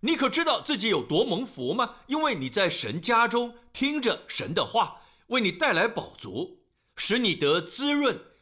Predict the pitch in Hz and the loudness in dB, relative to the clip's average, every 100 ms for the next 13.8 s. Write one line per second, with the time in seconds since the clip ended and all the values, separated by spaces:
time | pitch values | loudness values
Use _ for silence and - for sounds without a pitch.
0 | _ - 311 - 208 262 202 151 143 - | _ -2 0 2 2 2 4 2 0 -6
1 | 214 311 247 180 233 226 220 202 143 92 | -2 2 2 2 0 0 -2 -2 -4 -4
2 | 107 104 170 - _ _ 269 254 226 247 | -12 -10 -12 -14 _ _ -2 2 2 2
3 | 302 277 226 247 269 202 143 185 214 196 | 0 0 -2 -2 0 0 0 -2 0 2
4 | 202 220 214 131 160 247 185 - - - | 2 0 -2 -2 0 2 0 -2 -10 -2
5 | 196 185 190 156 104 143 196 190 208 180 | 0 2 2 0 -2 -2 -2 0 0 2
6 | 202 196 - 147 143 196 262 - _ _ | 0 0 -2 2 2 2 -4 -14 _ _
7 | _ - - 339 240 131 76 - _ _ | _ -4 0 2 2 0 -8 -20 _ _
8 | - - 110 120 285 208 78 - _ - | -14 -8 -4 0 0 0 -4 -16 _ -4
9 | 226 196 339 240 151 131 123 _ _ _ | -2 2 0 2 0 0 -4 _ _ _
10 | _ _ _ _ 110 123 131 208 247 247 | _ _ _ _ -4 0 2 2 2 2
11 | 247 _ _ _ _ _ - 135 196 - | -4 _ _ _ _ _ -4 0 2 0
12 | - 85 156 - 78 123 _ _ _ _ | -4 -10 -10 -12 -14 -16 _ _ _ _
13 | _ - 196 294 254 - - | _ -2 0 0 -2 -4 -10